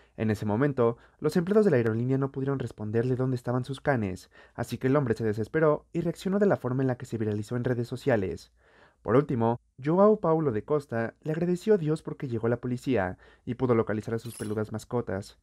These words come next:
Actualmente, ya se encuentran felices en su hogar.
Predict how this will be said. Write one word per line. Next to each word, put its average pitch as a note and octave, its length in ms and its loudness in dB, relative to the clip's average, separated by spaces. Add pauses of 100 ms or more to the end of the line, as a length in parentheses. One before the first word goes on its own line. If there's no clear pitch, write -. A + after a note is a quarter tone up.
(460)
Actualmente, A#2 840 0 (100)
ya D#3 140 -2
se - 100 -6
encuentran C3+ 460 -2
felices B2+ 640 -2
en B2+ 200 -4
su C3+ 180 -4
hogar. B2 420 -2